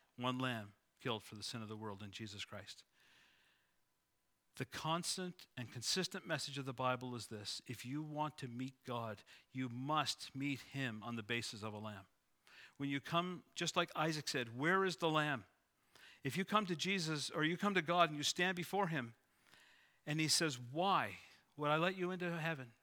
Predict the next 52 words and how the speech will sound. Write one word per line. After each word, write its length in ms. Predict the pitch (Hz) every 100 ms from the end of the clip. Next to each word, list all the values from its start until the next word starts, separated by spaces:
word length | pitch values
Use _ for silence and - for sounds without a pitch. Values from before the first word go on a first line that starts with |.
| _ _ -
Why?" 380 | 135 170 143 104 - _ _ _ _ _ _ _ -
Now, 60 | 160
the 80 | 156
conversation 640 | 190 185 175 180 160 156
will 100 | 151
not 220 | 151 151
go 160 | 151 151
anything 260 | 151 131
like 220 | 139 147 -
that, 220 | 120 -
but 140 | 135 - - - -
we 160 | 165
make 220 | 165 165 170
that 200 | 156 151
up 160 | 151
in 80 | 147
our 120 | 135
minds 380 | 135 160 143 127
that 100 | 135
there 100 | 143
will 140 | 139 135
be 120 | 139
a 60 |
conversation 640 | 123 147 131 127 156 139 131
between 300 | 120 131 135
you 100 | 139
and 100 | 127
God. 220 | 139 131
There 80 | 135
will 100 | 147
not. 300 | 143 139 113
You'll 100 | 135
be 120 | 135
on 100 | 135
your 80 | 123
face 300 | - 131 120
before 360 | 113 - 123
him. 160 | 110 113 _ _ _ _ _ _ _ _ - - - - -
But 120 | 165
if, 160 | 165 -
if 200 | 175 180
you 140 | 175
were 120 | 180
to 160 | - 185
have 380 | 160 196 202 175
an 100 | 160
opportunity 600 | 180 180 - 190 185 170
to 60 | 147
speak 340 | - 208 -
and 80 | 139
say, 140 | 165
"Well, 220 | 156 160